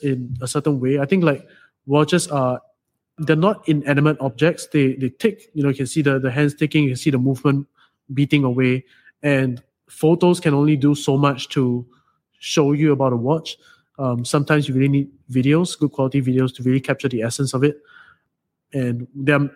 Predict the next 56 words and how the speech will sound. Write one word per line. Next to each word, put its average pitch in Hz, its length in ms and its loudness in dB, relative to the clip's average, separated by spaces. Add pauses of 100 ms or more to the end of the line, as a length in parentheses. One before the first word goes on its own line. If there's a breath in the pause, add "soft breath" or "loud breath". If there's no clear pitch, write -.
(160)
being 165 200 4
in 170 100 4
Singapore, 165 480 2
I - 20 4
think 165 160 2
it's 139 100 0
a 135 40 2
very 131 420 0
big 131 360 -2 (120)
hub 131 240 -2
of, 120 140 -4
like, 117 140 -6
watch 127 220 -6
collectors. 123 540 -6 (540 soft breath)
We 143 80 0
are - 20 -4
quite 165 220 0
fortunate 151 400 2
that 135 100 0
many 131 180 0
people 139 220 -4
come 143 220 0
in 143 100 4
and 131 100 0
they 127 80 0
bring, 139 260 0
like, 123 240 -2 (680 soft breath)
amazing 147 540 4
watches 139 340 0
that 135 140 2
most 143 240 2
people 143 180 -2
have 127 220 -2
not 135 240 -2
seen 175 440 0 (300 soft breath)
or 131 100 -6
heard 135 220 0
of. 180 280 0 (340 soft breath)
So - 160 0
we 143 120 2
want 143 260 2
to 160 60 0
be 135 60 0
able 131 120 0
to 135 60 -2
capture 135 320 -2
some 139 180 -2
of 113 180 -4
that, 131 200 -2 (360 soft breath)
uh, 131 60 -2
in 120 200 2
video 127 280 4
and, - 180 2
and 120 160 0
to, 120 220 2
to 120 420 -4